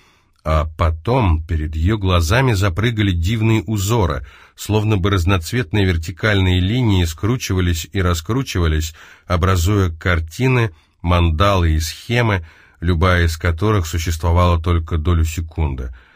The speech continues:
Рассмотреть что-нибудь в деталях было трудно. Тане померещилось, что перед ней мелькнуло несколько знакомых лиц, то ли из учебника истории, то ли из вечернего деканата.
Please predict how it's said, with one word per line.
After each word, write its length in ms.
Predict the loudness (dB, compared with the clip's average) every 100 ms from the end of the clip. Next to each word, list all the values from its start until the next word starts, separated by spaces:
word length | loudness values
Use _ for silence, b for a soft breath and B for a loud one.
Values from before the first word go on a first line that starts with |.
| B
Рассмотреть 580 | -2 -2 2 0 2 -2
что-нибудь 420 | -2 0 0 0
в 80 | -4
деталях 500 | -6 -2 0 2 0
было 200 | 0 -2
трудно. 540 | 0 -4 -4 -6 -10 -12 b b b b b b -2
Тане 260 | 2 2
померещилось, 680 | 2 2 2 0 0 2 0
что 220 | 0 -2
перед 360 | 0 0 0 0
ней 200 | 2 2
мелькнуло 640 | 2 0 -2 0 2 2
несколько 560 | 2 0 -2 -6 -4 -2
знакомых 580 | 0 0 0 -2 -2
лиц, 360 | 0 0 -2 -10 b b b b -4
то 120 | -2
ли 140 | 0
из 100 | 0
учебника 640 | -2 -2 0 0 0 0 0
истории, 540 | -2 -2 -2 0 -4
то 200 | -4 -2
ли 240 | 0 0 0
из 220 | -2 0
вечернего 580 | -2 -2 -2 2 2 2
деканата. 760 | 0 0 0 2 0 -2 -6